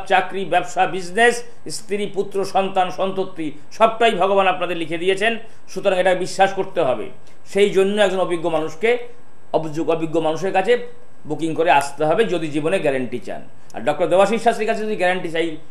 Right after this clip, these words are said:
চান, কোথায় কবে চেম্বার আছে সেখানে স্কলিংয়ের মাধ্যমে আপনারা বুকিং করবেন। কাজের দায়িত্ব আমার, আসার দায়িত্ব আপনাদের। জীবনে যদি গ্যারান্টি চান তবেই বুকিং করবেন, গ্যারান্টি ছাড়া জীবনে আমার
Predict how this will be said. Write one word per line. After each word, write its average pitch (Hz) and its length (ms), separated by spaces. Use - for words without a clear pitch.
চান, 208 380
কোথায় 175 260
কবে 190 180
চেম্বার 160 360
আছে 220 380
সেখানে 143 360
স্কলিংয়ের 147 460
মাধ্যমে 147 540
আপনারা 127 260
বুকিং 151 340
করবেন। 220 440
কাজের 202 440
দায়িত্ব 190 360
আমার, 196 300
আসার 202 420
দায়িত্ব 185 320
আপনাদের। 123 400
জীবনে 170 260
যদি 165 120
গ্যারান্টি 190 460
চান 240 260
তবেই 208 260
বুকিং 214 300
করবেন, 170 420
গ্যারান্টি 185 320
ছাড়া 180 220
জীবনে 151 300
আমার 160 160